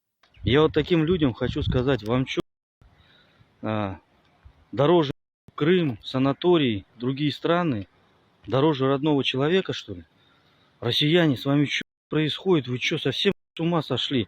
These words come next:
Я не говорю за всех, не все такие. Но получается, большую часть у нас именно такие россияне. Одни ждут выплат, на-,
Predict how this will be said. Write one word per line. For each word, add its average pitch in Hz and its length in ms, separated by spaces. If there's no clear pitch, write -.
Я 120 120
не 156 100
говорю 170 380
за 143 120
всех, 139 340
не 123 120
все 180 240
такие. 131 500
Но 117 100
получается, 151 540
большую 143 520
часть 175 320
у 131 40
нас 143 240
именно 143 280
такие 151 320
россияне. 143 420
Одни 135 320
ждут 156 220
выплат, 139 500
на-, 135 100